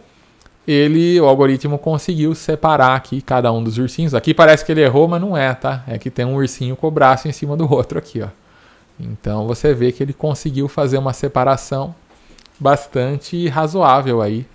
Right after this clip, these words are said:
dos, dos ursinhos, com as poucos pontos de erro, pontos ambíguos, tá? E eu não coloquei aqui pra não deixar essa apresentação muito longa, mas esse algoritmo, em termos, ah, de acurácia,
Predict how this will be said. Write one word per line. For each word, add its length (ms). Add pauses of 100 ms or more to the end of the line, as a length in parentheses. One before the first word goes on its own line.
(580)
dos, 460 (600)
dos 240
ursinhos, 560
com 260 (680)
as 220
poucos 520
pontos 500
de 220
erro, 220
pontos 400
ambíguos, 640
tá? 200 (520)
E 160
eu 140
não 160
coloquei 400
aqui 200
pra 200
não 160
deixar 220
essa 140
apresentação 540
muito 220
longa, 420 (440)
mas 200
esse 200
algoritmo, 840 (160)
em 220
termos, 720
ah, 500 (380)
de 160
acurácia, 760